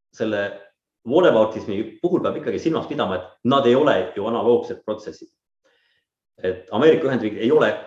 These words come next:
kuskil nii-öelda üritanud maid annekteerida, oma permanentseks kolooniaks muuta. Ja kui me vaatame näiteks sõjakuritegude asju, siis see, mida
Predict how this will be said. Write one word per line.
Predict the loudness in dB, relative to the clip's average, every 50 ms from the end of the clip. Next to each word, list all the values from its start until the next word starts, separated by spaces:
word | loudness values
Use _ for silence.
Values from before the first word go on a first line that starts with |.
| -8
kuskil | -6 -6 -6 -6 -6 -8 -8 -8 -8 -14 _ _ _ _ _ _ _ _ _ -6 -4
nii-öelda | -4 -2 -2 -4 -6 -6 -6 -12 -18 _ _ _ _ -4
üritanud | -2 -2 -2 -4 -4 -6 -8 -8 -10 -12 -12 _ -2
maid | 0 2 2 2 2
annekteerida, | 0 -2 -2 -4 -2 -2 0 0 0 -2 -2 -8 -12 -16 _ _ _ _ _ _ _ _ _ _ _ _ _ _ _ _ _ _ 2
oma | 2 4 4 2 4
permanentseks | 4 2 4 4 0 0 -2 -4 -6 -10 -14 -10 _
kolooniaks | 0 2 2 2 2 -2 -6 -12 -14 _
muuta. | -16 -16 -16 _ -20 -20 _ _ _ _ _ _ _ _
Ja | -4
kui | -2 0
me | 2 4
vaatame | 4 4 2 2 -4 -6
näiteks | -6 -6 -8 -10 -4
sõjakuritegude | -2 0 0 0 0 -2 -6 -6 -6 -6 -6 -6 -6 -6 -6 -6 -6
asju, | -6 -8 -8 -14 -20 -20 _ _ _ _ _ _ _ _ _
siis | _ -16 -14 -14 -2
see, | 2 2 2 4
mida | 2 0 -2 -2